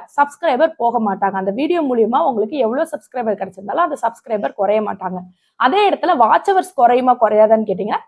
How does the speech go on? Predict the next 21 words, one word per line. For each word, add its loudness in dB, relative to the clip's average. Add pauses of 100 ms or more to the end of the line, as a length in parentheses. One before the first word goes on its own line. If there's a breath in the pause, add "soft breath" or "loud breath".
கன்ஃபார்மா 2 (100)
வாட்ச் 4
ஹவர்ஸ் 0
வந்துட்டு -6
குறையும். -2 (260)
இந்த 0
வீடியோ 2
மூலியமா 4 (180)
ஒரு 4 (100)
ரெண்டு 4
மணி 0
நேரம், 4
மூணு 2
மணி 0
நேரமா 4
உங்களுக்கு 2
வாட்ச் 2
ஹவர்ஸ் -2
கிடைச்சிருக்கு 0
அப்படிங்கிற 0
பட்சத்துல 0